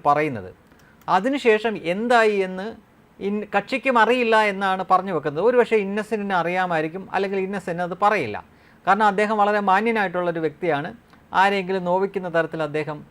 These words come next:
പരാമർശം നടത്തണ്ട എന്ന് വെച്ചിട്ട് അവിടം കൊണ്ട് അദ്ദേഹം കഥ നിർത്തുകയാണ്. അവിടുന്ന് രക്ഷപ്പെട്ടു പോന്നു എന്നത് വരെ കൊണ്ട് ആ കഥ അവിടെ അങ്ങ് നിന്നു.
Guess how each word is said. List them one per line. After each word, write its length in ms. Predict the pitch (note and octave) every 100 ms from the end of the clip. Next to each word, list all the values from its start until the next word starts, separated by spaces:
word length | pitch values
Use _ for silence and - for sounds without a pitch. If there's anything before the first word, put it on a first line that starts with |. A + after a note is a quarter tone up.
| -
പരാമർശം 460 | D3 C#3+ D3+ - E3
നടത്തണ്ട 380 | E3+ F3 G3
എന്ന് 240 | F#3 E3 E3+
വെച്ചിട്ട് 260 | D3+ F3+ F#3
അവിടം 220 | G#3+ A3+
കൊണ്ട് 180 | G#3 F3
അദ്ദേഹം 260 | E3 E3+ G3+ - _ _ _ _ _ A3+
കഥ 180 | A#3 A#3+ - - - G3
നിർത്തുകയാണ്. 540 | A#3+ A#3+ B3 D3+ A2 G#2 - -
അവിടുന്ന് 440 | G3+ G#3 G#3 G#3+ G3
രക്ഷപ്പെട്ടു 420 | G3+ - A#3+ G3+ G3+
പോന്നു 260 | F3+ F3 A3+ - _ _ _ -
എന്നത് 320 | G#3+ A#3 A3+
വരെ 120 | A3 G#3+
കൊണ്ട് 240 | G#3 G#3
ആ 220 | G#3 G3+
കഥ 220 | G3 G3
അവിടെ 220 | G3+ G3 G3+
അങ്ങ് 200 | G3+ A3
നിന്നു. 240 | A#3+